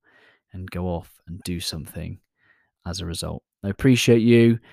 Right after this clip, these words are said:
And if you wanna send some birthday wishes, please do share this on all social media.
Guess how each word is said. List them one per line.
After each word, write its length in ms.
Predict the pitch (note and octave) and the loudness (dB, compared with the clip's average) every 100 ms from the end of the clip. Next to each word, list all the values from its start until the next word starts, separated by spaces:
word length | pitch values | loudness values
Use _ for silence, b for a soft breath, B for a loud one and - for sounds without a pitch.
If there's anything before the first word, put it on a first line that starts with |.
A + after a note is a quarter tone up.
| B B B - | B B B -8
And 240 | G2+ G2+ | -4 -4
if 140 | G2 | -2
you 60 | A2+ | -2
wanna 160 | A2 G#2 | 0 -2
send 420 | - G#2+ G#2+ G2+ | -2 0 0 -2
some 380 | - G#2 G2 F#2+ | -4 -4 -2 -2
birthday 340 | A2+ G2+ G2+ | -2 -2 -4
wishes, 500 | G2 G2 - G2 F#2+ | -4 -4 -4 -4 -6
please 460 | - A#2 G#2 G#2 - | -8 -6 -4 -4 -6
do 320 | G#2 F#2 F#2 | -6 -4 -4
share 400 | - - G2+ G2 | -6 -4 -2 -2
this 220 | G2 - | -4 -4
on 60 | G2 | -4
all 100 | F#2 | -4
social 360 | F#2+ F2+ - | -6 -6 -6
media. 540 | F2+ F#2 F2+ F#2 F#2 | -4 -4 -2 -2 -2